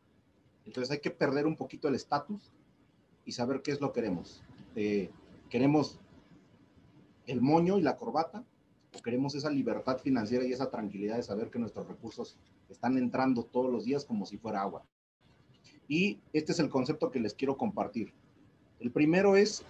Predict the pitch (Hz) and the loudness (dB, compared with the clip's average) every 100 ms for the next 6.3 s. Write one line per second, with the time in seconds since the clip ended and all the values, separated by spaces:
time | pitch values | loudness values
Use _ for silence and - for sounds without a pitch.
0 | - - 160 151 156 135 160 139 117 - | 0 8 8 10 8 10 10 10 6 0
1 | - - - - - - - - - - | -10 -16 -20 -20 -20 -20 -20 -18 -18 -18
2 | - - - - - 131 123 135 170 160 | -20 -20 -20 -16 2 4 8 10 10 12
3 | 165 170 - - 151 165 156 160 120 - | 10 10 2 2 8 8 8 4 4 10
4 | 160 170 240 254 - - - - - - | 10 10 8 6 0 -20 -20 -20 -20 -20
5 | - - - - 123 127 117 131 120 170 | -20 -20 -14 2 6 6 6 4 8 10
6 | 160 175 - | 10 10 4